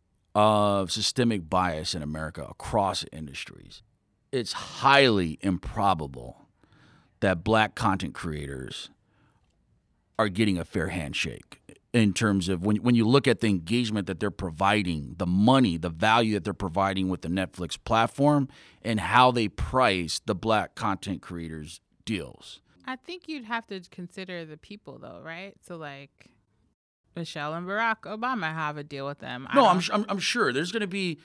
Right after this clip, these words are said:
Speaker 1: there's gonna be outliers where there's gonna be people who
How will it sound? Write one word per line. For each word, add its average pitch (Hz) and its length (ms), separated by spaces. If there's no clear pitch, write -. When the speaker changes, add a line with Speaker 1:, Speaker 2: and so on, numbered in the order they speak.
Speaker 1:
there's 151 160
gonna 233 120
be 175 120
outliers 117 680
where 113 200
there's 131 180
gonna 147 100
be 135 100
people 123 400
who 107 560